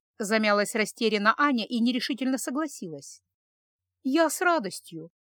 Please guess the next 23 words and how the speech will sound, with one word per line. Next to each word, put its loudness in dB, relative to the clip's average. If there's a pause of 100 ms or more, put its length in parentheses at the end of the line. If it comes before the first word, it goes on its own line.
(140)
но, 4
думаю, 2
твой -2
папа 2
не 4
разрешит». -4 (800)
«А 6
я 8
спрошу 6
сейчас!» -2 (240)
сразу 6
заявила 0
девочка, -4 (180)
и 2
в -2
телефонной 2
трубке 0
послышался 2
её 4
крик. -6 (520)
«Папа!» 10 (1040)
«Не 0
кричи!» -6